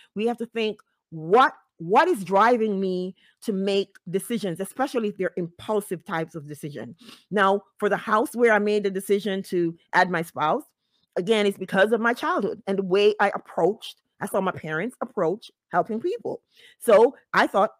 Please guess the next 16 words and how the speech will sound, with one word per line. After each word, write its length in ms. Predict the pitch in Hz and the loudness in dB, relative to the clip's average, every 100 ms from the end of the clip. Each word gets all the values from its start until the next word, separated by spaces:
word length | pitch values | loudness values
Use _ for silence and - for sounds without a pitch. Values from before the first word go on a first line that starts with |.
| _ _ | _ _
"My 160 | 190 202 | 0 0
spouse, 380 | - 185 202 311 - | 0 -2 -2 -2 -2
I 100 | 202 | 0
need, 180 | 254 226 | 0 -2
we 120 | 262 | -4
need 180 | 262 214 | -6 -8
to 60 | 277 | -6
sign 260 | 226 220 | -4 -2
a, 100 | 226 - _ _ - | -6 -10 _ _ -2
the, 200 | 226 208 | -2 -2
the 160 | - 269 | -8 -2
documents 540 | 262 269 262 220 226 | 2 2 2 -6 -6
together. 520 | - 196 330 185 185 - _ - | -8 -8 -4 -2 -4 -8 _ 0
It's 160 | 202 | 0
a 60 | 240 | 2
partnership." 560 | 359 381 202 - 123 | 0 0 -2 -6 -8